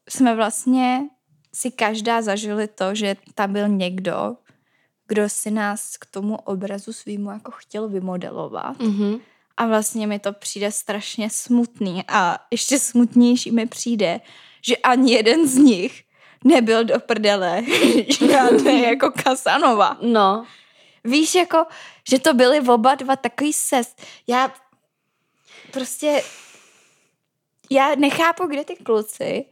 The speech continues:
Speaker 1: reálně berou tu drzost na to, aby jako vůbec ty holce říkali, že má dělat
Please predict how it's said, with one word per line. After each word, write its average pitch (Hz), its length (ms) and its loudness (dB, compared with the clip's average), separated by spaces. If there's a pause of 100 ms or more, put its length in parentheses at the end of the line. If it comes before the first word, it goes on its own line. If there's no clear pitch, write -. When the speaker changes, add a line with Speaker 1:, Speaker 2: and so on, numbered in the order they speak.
(460)
Speaker 1:
reálně 277 360 0
berou 208 380 0
tu 240 140 -8
drzost 202 540 -6
na 190 140 -4
to, - 180 -16 (1300)
aby 220 240 -4
jako 233 340 -8 (140)
vůbec 233 580 -4 (440)
ty 240 100 -4
holce 254 400 0
říkali, 220 420 -4
že 226 100 -4
má 208 180 -4
dělat 202 280 -6